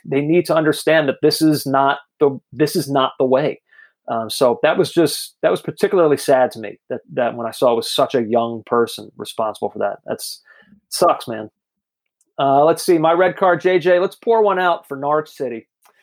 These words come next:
Ah, yes, the club that beat Manchester City, beat Everton, drew with Arsenal, drew with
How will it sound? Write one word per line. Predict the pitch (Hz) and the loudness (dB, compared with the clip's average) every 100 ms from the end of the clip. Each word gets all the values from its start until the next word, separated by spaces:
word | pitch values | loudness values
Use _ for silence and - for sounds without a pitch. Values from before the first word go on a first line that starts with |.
| _ _ - | _ _ -4
Ah, | 143 160 | 0 2
yes, | 170 175 170 - | 4 4 2 -2
the | |
club | 156 190 208 185 | -6 0 0 0
that | 175 - | -4 -6
beat | 175 196 208 160 | -6 -6 -6 -6
Manchester | 170 208 220 220 202 208 | -2 -2 0 -2 -2 -4
City, | - 185 185 202 208 _ _ _ - | -4 -2 -2 -2 -8 _ _ _ -6
beat | 170 208 | -4 -2
Everton, | - 180 196 185 196 196 196 | 0 0 0 -4 -8 -8 -12
drew | 143 165 214 | -2 2 4
with | 202 | 4
Arsenal, | 170 175 170 202 202 208 _ _ _ - | 4 2 0 -6 -8 -10 _ _ _ -14
drew | 131 196 226 | 0 2 4
with | 208 208 202 170 | 4 4 2 0